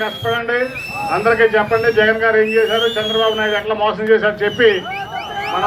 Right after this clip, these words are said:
పార్టీ అభ్యర్థుల్ని, నన్ను, స్వామిదాస్ గారిని గెలిపించవలసిందిగా మీ అందరినీ అభ్యర్థిస్తూ సెలవు తీసుకుంటున్నాను. ధన్యవాదాలు.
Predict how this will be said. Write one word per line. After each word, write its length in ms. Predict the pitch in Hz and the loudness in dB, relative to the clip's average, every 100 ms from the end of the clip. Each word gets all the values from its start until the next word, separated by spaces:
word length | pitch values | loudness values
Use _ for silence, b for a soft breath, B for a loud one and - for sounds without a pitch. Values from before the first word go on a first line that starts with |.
| 202 | 2
పార్టీ 240 | 202 220 226 226 | 2 2 2 2
అభ్యర్థుల్ని, 480 | 226 220 220 220 202 180 185 | 2 2 2 2 0 -4 -2
నన్ను, 240 | 190 220 233 | -2 0 0
స్వామిదాస్ 420 | 202 214 220 214 | 2 0 0 2
గారిని 180 | 214 214 202 | 2 0 0
గెలిపించవలసిందిగా 680 | 202 208 214 208 196 208 208 | 0 0 0 -2 -2 -2 0
మీ 40 | 202 | 0
అందరినీ 320 | 190 202 190 190 | 0 0 0 0
అభ్యర్థిస్తూ 480 | 180 196 190 185 214 190 | 0 -2 -2 -2 0 0
సెలవు 220 | 185 180 | 2 2
తీసుకుంటున్నాను. 500 | 180 156 170 175 175 170 | 2 -2 -6 -4 -4 -2
ధన్యవాదాలు. 540 | 160 165 151 139 123 | -2 0 0 0 -2